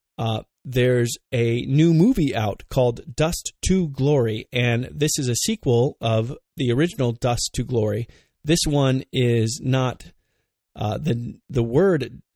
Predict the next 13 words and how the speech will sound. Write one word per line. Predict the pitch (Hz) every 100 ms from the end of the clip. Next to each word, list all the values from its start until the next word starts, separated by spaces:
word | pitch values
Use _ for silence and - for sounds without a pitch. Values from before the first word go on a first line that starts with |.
| _ _
two, | - 123 120 127 -
but | 127 120
the | 113
numeral | 117 156 185 123 113
two | - 127 113 101 - _ -
to | - 113 110 - _
promote | - 127 123 -
that | 117
it's | 113 110
a |
sequel. | 110 127 - - -
So, | - 135 113 107 - _ _
Dust, | 147 135 - -